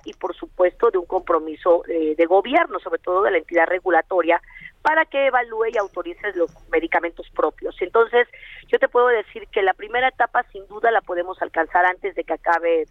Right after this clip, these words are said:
el tercer, el primer trimestre o el segundo, eh, trimestre del año, y ya la fase dos y la fase tres, pues, dependerá tanto del financiamiento como del acompañamiento regulatorio.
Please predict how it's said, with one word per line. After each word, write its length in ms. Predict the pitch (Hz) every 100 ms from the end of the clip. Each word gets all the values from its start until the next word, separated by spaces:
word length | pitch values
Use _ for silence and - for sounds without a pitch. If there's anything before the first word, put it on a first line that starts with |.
| -
el 140 | 175
tercer, 340 | - 165 190 180
el 100 | 180
primer 260 | - 180 202
trimestre 480 | 214 202 196 - 190
o 80 |
el 100 | 170
segundo, 300 | 170 175 185 - - -
eh, 160 | 156 156
trimestre 440 | 180 175 180 -
del 140 | 170 160
año, 300 | 160 190 226 - - -
y 100 | 226
ya 120 | 226 247
la 120 | 262
fase 320 | - 247 247
dos 220 | 226 226
y 40 | 226
la 100 | 196
fase 300 | 196 202 214
tres, 240 | 202 214 -
pues, 120 | 180
dependerá 520 | 180 180 175 175 180 -
tanto 380 | 170 170 - 165
del 140 | 165
financiamiento 880 | - 180 175 196 196 240 294 381 370 _ _ _
como 340 | - 233 233 233
del 160 | 214
acompañamiento 800 | 180 180 170 165 165 165 165 -
regulatorio. 640 | 180 165 156 151 - 156